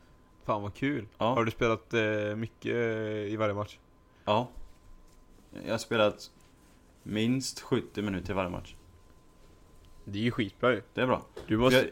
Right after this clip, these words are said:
Speaker 1: du måste ju vara en av de som spelar mest av alla nu.
Speaker 2: Ja, typ. Men jag spelar ju wingback. Eh, vilket
Speaker 1: Mm.
Speaker 2: betyder att jag ska vara med både längst bak i försvaret och längst fram i anfallen. Eh,
Speaker 1: Men
Speaker 2: det är mycket
Speaker 1: han, eh,
Speaker 2: löpning.
Speaker 1: när du fick starten i första matchen,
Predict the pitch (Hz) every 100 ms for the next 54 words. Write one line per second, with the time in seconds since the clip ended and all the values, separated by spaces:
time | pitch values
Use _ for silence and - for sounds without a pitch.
0 | 110 113 127 123 113 117 113 107 107 -
1 | 101 98 110 113 113 104 101 107 104 110
2 | - _ - _ 120 127 120 117 113 113
3 | 113 117 113 101 - - - - 110 110
4 | - - - 123 127 135 131 143 123 120
5 | 117 95 90 123 123 - - - - -
6 | - - _ - - 104 104 107 104 104
7 | 95 92 110 104 104 92 110 101 120 110
8 | - - 107 95 - 78 98 101 95 90
9 | 101 104 - 107 95 - 98 95 98 87
10 | 90 104 - - - - - _ _ -
11 | 92 87 82 - - 117 120 127 - -
12 | - 127 98 131 117 104 110 110 107 90
13 | 82 - - - - - - _ _ -
14 | 117 120 120 127 - 131 117 120 - 131
15 | - 131 123 - 113